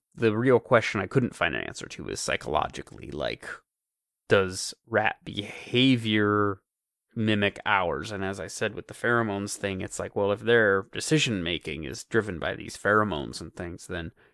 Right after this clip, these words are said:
they're not making decisions based on the same kind of, say, reasoning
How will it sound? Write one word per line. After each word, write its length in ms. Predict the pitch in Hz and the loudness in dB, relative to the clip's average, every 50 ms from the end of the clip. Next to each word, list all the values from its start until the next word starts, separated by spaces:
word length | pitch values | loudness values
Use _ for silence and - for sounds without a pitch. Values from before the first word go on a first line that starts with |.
| _ _ _ _ _ _ _ | _ _ _ _ _ _ _
they're 280 | - 123 117 113 110 110 | 6 6 8 8 6 4
not 320 | 110 110 107 104 - - | 4 2 2 0 -2 -6
making 840 | - 110 110 107 104 104 104 101 - - 117 101 98 95 90 87 98 - _ _ _ _ _ _ _ _ _ _ _ | -6 -6 -2 0 0 0 0 -2 -4 -6 -6 -6 -4 -6 -6 -8 -10 -14 _ _ _ _ _ _ _ _ _ _ _
decisions 580 | - 101 - - 117 110 110 110 107 104 98 107 | -6 -6 -2 -2 0 0 0 0 0 -2 -2 -2
based 380 | - - 107 107 104 - - | 2 4 4 4 2 0 -2
on 100 | 107 98 | -4 -4
the 100 | 87 - | -4 -6
same 380 | - - - - 107 107 104 101 | -8 -6 -4 -2 -2 -2 -2 -4
kind 360 | - - - 107 107 104 98 | -6 -4 -2 0 2 2 2
of, 440 | 95 92 92 95 98 - - - - | 0 -2 -2 -6 -10 -14 -18 -18 -12
say, 220 | - - - 107 92 | -10 -8 -6 -6 -6
reasoning 840 | 92 92 101 107 110 113 110 113 113 113 117 120 123 123 123 123 | -8 -8 -8 -6 -4 -4 -2 -2 0 0 0 0 -2 -4 -6 -8